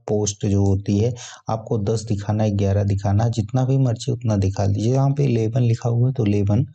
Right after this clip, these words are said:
यहाँ पे शो करेगा। उसके बारे में देखिए पेजनेशन को ऑफ on कर किया गया है। यहाँ पे देखिए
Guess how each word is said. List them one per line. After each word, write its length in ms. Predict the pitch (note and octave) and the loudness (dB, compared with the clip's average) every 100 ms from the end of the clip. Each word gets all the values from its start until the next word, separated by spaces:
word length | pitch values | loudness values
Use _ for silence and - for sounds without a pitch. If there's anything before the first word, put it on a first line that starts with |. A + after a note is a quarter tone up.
| - - - _ _ | -18 -20 -20 _ _
यहाँ 240 | - G#2 A2+ | 0 0 0
पे 160 | C#3+ | 0
शो 220 | C#3+ - G#2+ | -2 -2 -4
करेगा। 440 | G2 F#2 F2+ F#2+ G2 - - - - - | -2 0 2 0 -4 -10 -18 -16 -16 -8
उसके 280 | C3 - E3 | -6 -4 -4
बारे 360 | D#3 D3 C#3 D3 | -2 0 0 2
में 140 | D3 D3 | 4 4
देखिए 340 | C3 C3+ C#3 | 2 -2 -4
पेजनेशन 760 | - B2+ B2 B2 B2 A#2 C3 A#2+ | -4 -2 0 2 2 0 0 0
को 220 | - C#3+ B2+ | -2 -4 -2
ऑफ 260 | A#2 - - - - | -4 -4 -10 -16 -4
on 140 | A#2+ A#2+ | -2 0
कर 180 | A#2+ F#2+ - - _ _ _ | -2 -4 -6 -18 _ _ _
किया 220 | G#2+ G2+ | 0 0
गया 220 | F#2 G2 | 0 0
है। 120 | G2 G2 | 2 2
यहाँ 200 | G2+ A2 | 2 0
पे 120 | A#2 | -2
देखिए 320 | A2+ A#2 C#3+ | -2 -2 -2